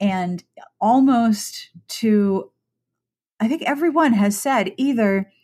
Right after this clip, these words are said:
"I loved the genre and I challenged myself. All right, I bet you can do this." Either because they read a book that they didn't like and wanted to do better than the book that they didn't enjoy,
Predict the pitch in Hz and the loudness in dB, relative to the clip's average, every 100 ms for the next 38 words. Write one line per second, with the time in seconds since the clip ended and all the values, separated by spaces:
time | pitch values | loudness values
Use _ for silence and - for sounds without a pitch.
0 | _ _ _ _ _ _ 196 202 190 196 | _ _ _ _ _ _ 0 2 0 0
1 | 202 202 214 247 214 254 202 190 185 180 | -2 2 2 2 2 2 4 2 2 0
2 | 175 170 - _ 202 175 165 - 202 196 | 0 -2 -8 _ 0 0 0 2 2 2
3 | 180 185 165 - 151 - 180 160 160 190 | 0 -2 -4 -2 -2 -2 -4 -2 -2 0
4 | 214 180 170 165 151 151 - - 220 233 | 0 0 -2 -4 -6 -8 -8 -2 2 2
5 | 240 220 208 196 190 220 294 233 233 190 | 2 2 2 2 4 4 4 2 0 -4
6 | 165 165 190 226 170 170 170 170 160 165 | -4 0 0 0 0 -2 -2 -4 -2 -4
7 | 160 - 151 147 180 180 180 156 147 165 | -4 -10 -10 -4 -2 0 0 -2 -2 -2
8 | 165 147 147 151 151 147 170 220 180 | -4 -6 -4 -4 -2 -2 2 2 2